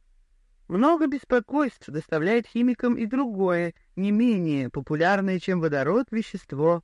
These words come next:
азот. Азотная кислота — хлеб химической промышленности. Большая химия немыслима без аммиака, так же, как полет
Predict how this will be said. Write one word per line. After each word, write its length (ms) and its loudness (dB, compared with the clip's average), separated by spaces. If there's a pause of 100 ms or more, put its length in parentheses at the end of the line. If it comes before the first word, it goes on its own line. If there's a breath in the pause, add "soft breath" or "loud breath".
азот. 600 -6 (560)
Азотная 500 0
кислота — 680 0 (160)
хлеб 420 0 (140)
химической 540 -4
промышленности. 840 -6 (520)
Большая 460 0
химия 380 2
немыслима 640 0
без 240 -6
аммиака, 720 -2
так 240 0
же, 100 -4
как 280 -2
полет 400 -2